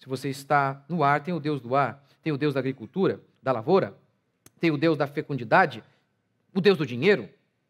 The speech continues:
Tem o polite-, politeísmo evangélico. Tem o Jesus dos jovens.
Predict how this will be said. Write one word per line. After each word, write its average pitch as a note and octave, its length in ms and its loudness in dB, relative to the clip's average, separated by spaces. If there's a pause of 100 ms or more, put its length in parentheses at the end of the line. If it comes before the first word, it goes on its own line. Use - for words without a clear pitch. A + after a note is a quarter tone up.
(720)
Tem F#3 80 2
o G3+ 80 2
polite-, A3+ 380 0
politeísmo G3+ 580 -2
evangélico. F3+ 560 0
Tem E3+ 140 -4
o F3+ 40 -2
Jesus E3 280 -6
dos F#3+ 120 -6
jovens. C#3 560 -2